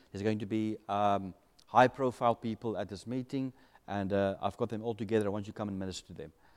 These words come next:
Uh, that's, that's three days later. After that, praying in tongues.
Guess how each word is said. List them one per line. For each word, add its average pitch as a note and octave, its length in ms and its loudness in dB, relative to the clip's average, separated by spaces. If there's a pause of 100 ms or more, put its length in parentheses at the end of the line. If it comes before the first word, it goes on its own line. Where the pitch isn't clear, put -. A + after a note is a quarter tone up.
(500)
Uh, F#2 220 -4 (100)
that's, - 480 -4
that's G2+ 300 -4
three A2+ 220 -2
days G2 300 0
later. G2+ 440 0
After A2 240 2
that, F#2 340 -4 (220)
praying G2 200 -6
in F2 100 -12
tongues. - 360 -12